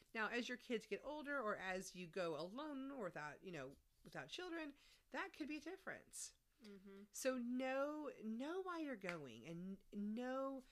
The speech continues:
Speaker 2: Know
Speaker 1: okay,
Speaker 2: thyself.
Speaker 1: know your expectations. Know that, you know, you're gonna go for a few rides, you're gonna go for a, a great lunch or dinner, and know that. Or know that you plan to stay the whole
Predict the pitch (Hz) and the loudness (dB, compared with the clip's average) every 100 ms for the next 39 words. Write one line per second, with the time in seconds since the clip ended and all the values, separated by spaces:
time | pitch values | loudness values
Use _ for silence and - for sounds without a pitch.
0 | - - 220 214 214 160 180 175 - 180 | -20 -6 -2 0 2 2 0 -4 -6 -2
1 | 208 254 277 269 - - 220 - 196 - | 2 2 2 0 -2 -2 -2 2 2 2
2 | 147 147 185 190 196 190 180 156 143 - | -4 -6 -2 2 2 2 2 2 0 -2
3 | - - - - - - - _ - - | -6 -8 -20 -20 -20 -20 -20 _ -20 -12
4 | 131 156 135 143 143 165 156 139 - 262 | -4 -4 -2 -4 0 0 2 -2 0 -2
5 | 294 277 247 247 208 175 151 151 160 160 | 0 2 2 2 0 0 0 0 0 0
6 | - 151 131 127 - 139 - 151 185 240 | -2 0 2 0 -6 -6 -6 -4 0 0
7 | 208 208 214 214 196 170 156 147 - - | 0 -2 -2 -2 -2 0 0 0 -2 -14
8 | - - - _ _ 208 220 214 190 - | -20 -20 -20 _ _ 2 4 4 2 -2
9 | - 214 294 311 233 220 208 214 254 269 | -2 -2 0 2 4 4 4 2 -2 0
10 | 262 233 - 202 156 127 - - 233 285 | 0 2 2 2 2 -6 -16 -6 -4 -2
11 | 254 196 | -2 -4